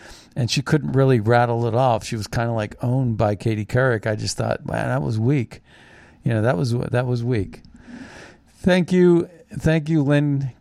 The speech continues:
Kelly from Florida, for that Sarah Palin tip.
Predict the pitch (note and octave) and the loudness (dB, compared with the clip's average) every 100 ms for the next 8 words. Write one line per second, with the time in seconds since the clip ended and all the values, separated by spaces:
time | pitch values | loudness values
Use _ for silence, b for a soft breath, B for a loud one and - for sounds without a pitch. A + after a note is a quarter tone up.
0 | _ - C#3 C#3 C#3+ B2+ B2+ A#2 C#3+ D3 | _ 0 2 2 0 0 -4 -2 0 2
1 | A#2 G2 G2+ G#2+ B2+ C3+ - B2 A2 G#2+ | 2 0 -4 -8 -14 -16 -6 -2 0 0
2 | G#2 - - A#2 G2+ C3 B2+ A2 G2 - | -2 -6 -4 -2 -2 -2 0 -2 -2 -2
3 | G#2 - | -4 -4